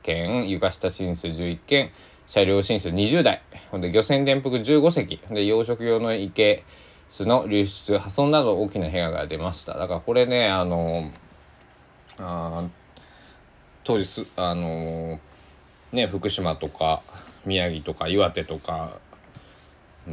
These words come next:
が、な-、まあ、東北三県って言われるようなところが、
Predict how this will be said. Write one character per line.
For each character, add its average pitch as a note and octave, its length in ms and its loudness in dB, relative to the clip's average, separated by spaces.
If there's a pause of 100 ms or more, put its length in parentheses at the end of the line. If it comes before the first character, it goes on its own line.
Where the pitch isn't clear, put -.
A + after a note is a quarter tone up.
(120)
が、 D#2+ 360 -2 (120)
な-、 E2+ 280 -6
ま F2 120 0
あ、 E2+ 60 -4
東 F2 320 0
北 - 80 -16
三 E2+ 240 -4
県 D#2 220 -6
っ D#2+ 40 -12
て - 40 -18 (460)
言 E2+ 100 -2
わ E2 80 0
れ D#2+ 60 -4
る E2 80 -4
よ E2+ 100 -2
う E2 40 -4
な D#2+ 120 -10
と E2 80 -8
こ F2+ 140 -8
ろ G2+ 120 2
が、 G2+ 220 4